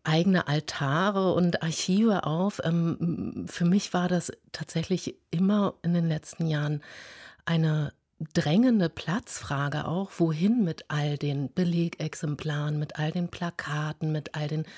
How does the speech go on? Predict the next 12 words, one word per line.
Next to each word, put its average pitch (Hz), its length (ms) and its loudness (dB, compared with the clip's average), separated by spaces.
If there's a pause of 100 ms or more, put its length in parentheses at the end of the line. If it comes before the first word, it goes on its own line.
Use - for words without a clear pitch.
(460)
Manuskripten. 180 840 0
Das 160 200 0
hat 175 200 -2
im 170 180 0 (520)
Laufe 175 420 2
der 170 180 2
Jahre, 180 640 0
ähm, 170 320 2 (100)
haben 175 300 0
allein 165 360 2
die 202 60 2
Materialien 170 1040 -2